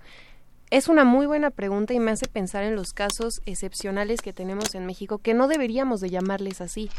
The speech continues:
Está el caso de los boxeadores que han acudido a diversas competencias y salen sus historias en redes sociales de que pidieron dinero en los camiones,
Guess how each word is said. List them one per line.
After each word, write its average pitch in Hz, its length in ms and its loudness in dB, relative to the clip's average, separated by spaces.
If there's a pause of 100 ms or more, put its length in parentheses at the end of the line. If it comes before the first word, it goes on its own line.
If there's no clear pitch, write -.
(220)
Está - 180 -2
el 226 100 0
caso 226 320 2
de 185 200 0
los 180 180 -4
boxeadores 196 680 -2
que 202 140 -4
han 190 120 0
acudido 185 640 -2
a 196 120 -4
diversas 190 400 -4
competencias 190 840 -4
y 196 120 -8
salen 220 300 -2
sus 202 180 -10
historias 202 400 -2
en 190 100 -6
redes 196 220 -4
sociales 180 420 -8
de 170 120 -14
que 175 120 -14
pidieron 226 460 0
dinero 185 280 0
en 185 120 -2
los 170 160 -4
camiones, 180 640 -8